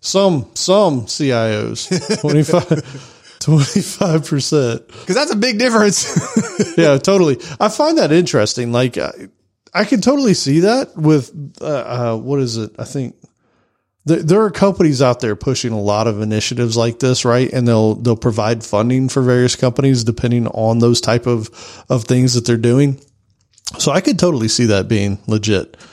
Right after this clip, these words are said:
Speaker 1: Um, they say, "Hey, why is it trending?" Uh, environmental technologies can help deal with risk in the natural world. Okay, that makes sense. I, I mean, we've talked about this briefly on the show, but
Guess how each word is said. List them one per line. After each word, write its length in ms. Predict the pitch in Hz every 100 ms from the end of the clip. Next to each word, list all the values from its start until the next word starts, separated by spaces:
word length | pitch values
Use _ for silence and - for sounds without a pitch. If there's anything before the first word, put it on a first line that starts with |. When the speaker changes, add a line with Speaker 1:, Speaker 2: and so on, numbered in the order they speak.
| - - _ -
Speaker 1:
Um, 280 | 143 135 -
they 120 | 151 147
say, 240 | 185 156
"Hey, 140 | 139 147
why 180 | 135 139
is 120 | 131
it 80 | 117
trending?" 400 | 135 117 107 110 _ _ _ _
Uh, 160 | 143 143 175
environmental 560 | 165 202 226 226 220
technologies 640 | - 208 185 202 160 160
can 160 | - 147
help 420 | 151 170 170 131
deal 300 | 120 143 170
with 220 | 147 139
risk 340 | 120 147 - -
in 180 | 139 131
the 80 | 123
natural 480 | 117 131 - 104
world. 340 | 101 50 - - _ _ _ _
Okay, 320 | 147 - 131 147 139
that 140 | 127
makes 240 | 127 110
sense. 260 | - 107 107
I, 160 | 110 -
I 60 | 123
mean, 300 | 127 113 110 - - - _ - - _
we've 340 | 156 123 196 -
talked 280 | 156 127 131
about 220 | 120 -
this 160 | 143
briefly 500 | 117 123 139 156 117 113
on 140 | 110
the 80 | 113
show, 380 | - 147 156 117
but 340 | 117 107